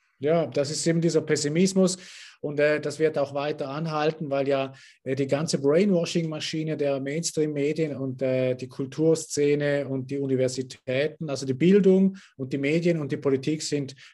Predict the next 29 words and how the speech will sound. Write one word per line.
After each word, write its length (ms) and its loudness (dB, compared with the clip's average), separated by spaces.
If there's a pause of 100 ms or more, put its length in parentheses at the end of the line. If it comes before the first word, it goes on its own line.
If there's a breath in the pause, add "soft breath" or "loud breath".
fest 380 0
in, 180 -2
in 180 -6
den 140 0
Händen 440 -4
von 200 -4
linken 380 0
Narrativen. 760 -2 (300 loud breath)
Das 160 -4
heißt, 240 0
der 100 4
Mensch, 520 0
äh, 160 -4
muss 260 -4
seine 240 -2
Strukturen, 800 0
die 80 -4
Gesellschaft 880 -2 (320 loud breath)
mit 160 -4
dem 80 0
Staat 420 -4
in 140 -2
den 120 0
Griff 300 2
bekommen, 500 -4
dann 140 -2
kommt's 300 -8
gut 260 -6
raus. 380 -4